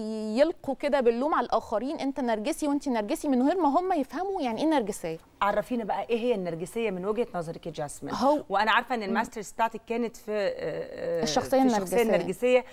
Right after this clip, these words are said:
Speaker 2: فالموضوع يعني اكيد انت يعني عارفاه من الاول للاخر.
Speaker 1: بالظبط كده. بصي، هو هقول لك على حاجه. اول حاجه، م-، احنا مش مهيأ لينا كاشخاص عاديين
Speaker 2: آه.
Speaker 1: ان احنا نشخص النرجسيه.
Speaker 2: آه.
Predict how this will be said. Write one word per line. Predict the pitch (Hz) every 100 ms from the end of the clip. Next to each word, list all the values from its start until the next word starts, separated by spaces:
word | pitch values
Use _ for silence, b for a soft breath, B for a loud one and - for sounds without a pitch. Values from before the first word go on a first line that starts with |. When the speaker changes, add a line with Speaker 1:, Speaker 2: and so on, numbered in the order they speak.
| B B
Speaker 2:
فالموضوع | 180 190 180 180 226 226
يعني | 208 226 202
اكيد | 180 - 214
انت | 220 -
يعني | 208 190 170 156 160 156 165 B B
عارفاه | 170 165 247
من | 214 202 185
الاول | 190 - 233 247 254 254 254 _ _ -
للاخر. | 190 165 156 - 135 - -
Speaker 1:
بالظبط | 202 214 196 226 -
كده. | - -
بصي، | 202 302 -
هو | 269
هقول | 240 - 269
لك | 269
على | 190
حاجه. | - 170
اول | - 320
حاجه، | - 339 359 370 -
م-، | - 240 -
احنا | 302 349
مش | 320 254 247
مهيأ | 247 277 349
لينا | - 233 320 381
كاشخاص | - - - 285
عاديين | 285 220 214 294 539 -
Speaker 2:
آه. |
Speaker 1:
ان | 214
احنا | 220 269 359
نشخص | 339 233 269 - 311 240
النرجسيه. | 190 - - - -
Speaker 2:
آه. | 196 151